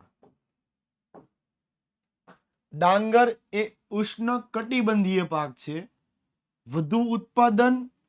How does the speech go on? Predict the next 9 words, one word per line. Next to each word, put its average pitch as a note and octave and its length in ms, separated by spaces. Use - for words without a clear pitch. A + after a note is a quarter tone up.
ગરમ A3+ 600
અને F#3 280
ભેજવાળી G#3+ 1000
આબોહવા. E3 760
તાપમાન G3+ 540
કીધું G#3 600
વીસ G#3+ 320
સેલ્સિયસ A3+ 720
તાપમાન. G#3 840